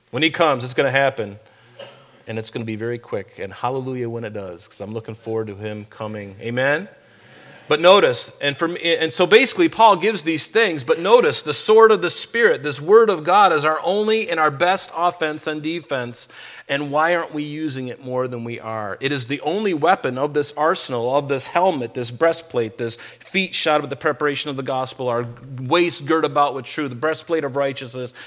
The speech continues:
helmet of salvation. We won't get into all that, but one thing we do have is the sword of the Spirit, which is the word of God.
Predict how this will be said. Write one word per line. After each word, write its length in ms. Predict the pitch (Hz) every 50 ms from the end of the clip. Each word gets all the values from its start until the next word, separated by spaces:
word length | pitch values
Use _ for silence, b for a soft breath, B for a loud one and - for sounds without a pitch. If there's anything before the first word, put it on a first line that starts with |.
| B B
helmet 360 | - 190 185 185 180 175 165
of 100 | 156 135
salvation. 600 | - - 151 143 135 139 139 139 127 - 143 147
We 80 | 175
won't 200 | 196 202 175 165
get 120 | 156 170 175
into 200 | 185 180 165 143
all 180 | 135 135 131
that, 220 | 127 131 135 127 123
but 120 | 131 135
one 220 | 139 170 202 233 208
thing 240 | - 226 226 214
we 120 | 196 185 175
do 160 | 156 214 220
have 420 | 175 139 143 139 139 139 139 131 B B B B B
is 180 | 160 139 127
the 100 | 127 139
sword 340 | 131 - - 202 190 190 190
of 80 | 185 156
the 60 | 160
Spirit, 440 | 156 - - - - 185 175 151 147
which 160 | 151 143 -
is 140 | 151 135 131
the 80 | 147
word 200 | 143 143 147 147 143
of 120 | 135 131
God. 360 | 131 139 135 139 131 123 113